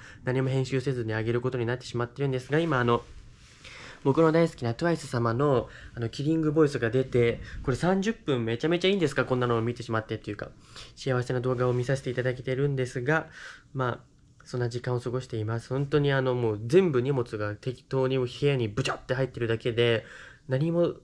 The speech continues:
何もしてないの。何も、あの、片付けとかできてないから、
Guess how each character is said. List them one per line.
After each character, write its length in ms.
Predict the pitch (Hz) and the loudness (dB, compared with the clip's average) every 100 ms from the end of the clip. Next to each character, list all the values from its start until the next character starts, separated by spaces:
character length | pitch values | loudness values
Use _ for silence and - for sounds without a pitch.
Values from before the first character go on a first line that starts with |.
| - | -8
何 260 | 139 147 190 | 0 2 2
も 140 | 185 | 0
し 80 | 170 | 0
て 140 | 170 | -2
な 100 | 160 | 0
い 60 | 123 | -2
の。 100 | 107 - | -4 -6
何 180 | 135 147 | -2 0
も、 300 | 160 160 156 - - - | 2 0 -2 -6 -20 -8
あ 80 | 139 | -2
の、 260 | 143 139 | 0 -2
片 200 | 131 143 | -2 -4
付 120 | 135 | -4
け 120 | 135 117 | -4 -4
と 80 | |
か 100 | 107 | -2
で 140 | 107 123 | -2 -4
き 80 | - | -2
て 60 | |
な 80 | 120 | -2
い 40 | |
か 140 | 110 113 | -2 -2
ら、 160 | 120 | -2